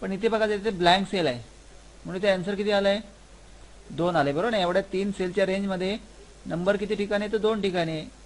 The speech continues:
एक आणखीन दोन ठिकाणी. इथे आहे का? आता इथे नंबर लिहिला तर आन्सर येणार. समजा नंबर लिहिला तर मी तीनची एंट्री केली, तर इथे तीन दाखवणार, पण तेच डिलीट केलं, बघा दाखवतोय. सेकंडमध्ये काय दाखवलं? इथे हाय लिहिल्यामध्ये, म्हणून ते नंबर किती दाखवतोय? दोनच दाखवतोय.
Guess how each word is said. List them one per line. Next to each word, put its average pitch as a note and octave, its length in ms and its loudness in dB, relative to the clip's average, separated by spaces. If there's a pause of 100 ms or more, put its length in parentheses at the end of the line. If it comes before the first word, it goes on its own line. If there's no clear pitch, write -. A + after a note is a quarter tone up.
(200)
एक F3 200 -4
आणखीन F#3 320 -4
दोन F#3+ 180 -2
ठिकाणी. E3+ 280 0
इथे F3 120 -2
आहे F#3 160 2
का? F#3 220 0 (840)
आता F3+ 140 -6
इथे F#3+ 160 0
नंबर F#3+ 300 2
लिहिला G#3 200 2
तर A3+ 100 0
आन्सर G#3 300 2
येणार. E3 220 0
समजा E3 240 -6
नंबर F3+ 260 -2
लिहिला F3+ 220 2
तर D#3+ 60 -2
मी E3 100 -4
तीनची F#3+ 440 0
एंट्री F#3 240 0
केली, E3+ 240 -2 (460)
तर F#3 40 -6
इथे F3+ 120 -4 (120)
तीन G#3 140 0
दाखवणार, B2+ 360 -2 (840)
पण D#3 80 -10
तेच F3+ 280 0
डिलीट F#3+ 300 2
केलं, G3 260 -2 (420)
बघा B2 280 -10
दाखवतोय. E3 360 -4 (1040)
सेकंडमध्ये G#3+ 440 0
काय G#3+ 100 0
दाखवलं? G#3 240 -2
इथे G3+ 120 -2
हाय E3 260 6
लिहिल्यामध्ये, C#3 440 2 (720)
म्हणून E3+ 180 -4
ते G3 80 0
नंबर F#3+ 240 0
किती G3 140 -2
दाखवतोय? G3+ 280 -2
दोनच G3 300 -2
दाखवतोय. E3 380 -2